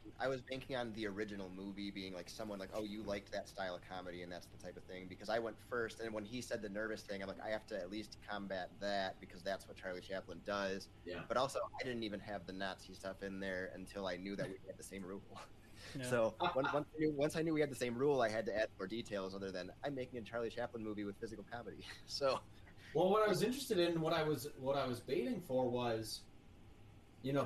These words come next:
Speaker 2: both of your movies, because they were silent Chaplin movies, had to have come out in nineteen thirty-nine.
Speaker 3: Yeah.
Speaker 2: That's when World War Two started, and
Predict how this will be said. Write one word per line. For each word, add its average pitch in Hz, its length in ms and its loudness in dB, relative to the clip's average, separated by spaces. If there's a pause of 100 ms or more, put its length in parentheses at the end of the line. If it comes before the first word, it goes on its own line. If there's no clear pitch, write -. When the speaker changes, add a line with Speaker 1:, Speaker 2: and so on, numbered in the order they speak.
Speaker 2:
both 226 280 6
of 196 140 6
your 196 140 4
movies, 175 420 2
because 139 500 -2
they 143 140 2
were 120 160 0
silent 127 640 -2
Chaplin 127 440 0
movies, 170 320 2
had 143 360 4
to 143 160 2
have 139 240 0
come 127 140 0
out 117 200 2
in 104 40 -4
nineteen 101 380 -4
thirty-nine. - 520 -6 (440)
Speaker 3:
Yeah. 123 160 -4
Speaker 2:
That's 123 280 2
when 156 180 4
World 151 280 6
War 151 140 4
Two 135 200 -2
started, 127 600 2 (440)
and 117 460 4